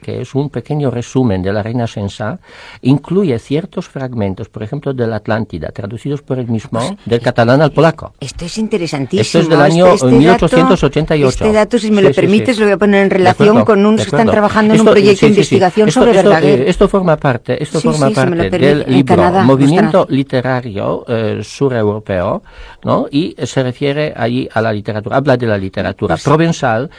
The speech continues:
Speaker 1: catalana, eh, española y portuguesa. A la catalana dedica, como
Speaker 2: Sí,
Speaker 1: acabo de
Speaker 2: sí.
Speaker 1: decir, unos cincuenta folios y, eh, son informaciones de primera mano que
Speaker 2: De
Speaker 1: él pudo
Speaker 2: pues,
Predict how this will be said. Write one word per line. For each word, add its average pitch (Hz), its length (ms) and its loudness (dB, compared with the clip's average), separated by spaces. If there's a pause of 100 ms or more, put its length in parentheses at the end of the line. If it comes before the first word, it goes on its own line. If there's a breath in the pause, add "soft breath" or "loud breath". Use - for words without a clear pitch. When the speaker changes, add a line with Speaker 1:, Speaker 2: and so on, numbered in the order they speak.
(160 soft breath)
Speaker 1:
catalana, 123 840 -2
eh, 110 440 -2
española 139 560 -2
y 135 60 -8
portuguesa. 98 720 -6 (160)
A 110 100 0
la 120 100 0
catalana 131 460 -4
dedica, 135 420 -2
como 104 420 -4
Speaker 2:
Sí, 92 80 -8
Speaker 1:
acabo 113 240 -2
de 107 80 -4
Speaker 2:
sí. 104 60 -4
Speaker 1:
decir, 127 240 -6
unos 147 220 -4
cincuenta 127 400 -6
folios 139 380 -6 (300 loud breath)
y, 170 280 -2
eh, 127 380 0
son 151 280 -4
informaciones 143 680 -4
de 131 100 -4
primera 131 360 -4
mano 165 280 -2
que - 80 -8
Speaker 2:
De 113 120 -4
Speaker 1:
él 135 100 -4
pudo 143 240 -4
Speaker 2:
pues, - 40 -10